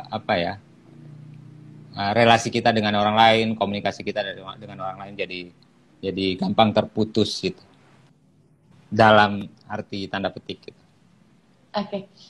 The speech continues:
Speaker 2: Tapi sampai ngambil judul, eh, Mengapa Luka Tidak Memaafkan Pisau, itu kenapa, Kak? Kan luka itu disebabkan karena pisau juga, kan?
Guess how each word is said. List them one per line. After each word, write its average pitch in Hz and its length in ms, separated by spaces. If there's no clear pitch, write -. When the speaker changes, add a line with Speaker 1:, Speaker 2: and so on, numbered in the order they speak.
Speaker 2:
Tapi 277 240
sampai 285 560
ngambil 233 480
judul, 214 420
eh, 214 260
Mengapa 196 400
Luka 214 320
Tidak 190 320
Memaafkan 196 640
Pisau, 240 480
itu 254 160
kenapa, 240 400
Kak? - 220
Kan 359 160
luka 311 280
itu 311 200
disebabkan 240 520
karena 220 240
pisau 214 360
juga, 240 360
kan? 277 160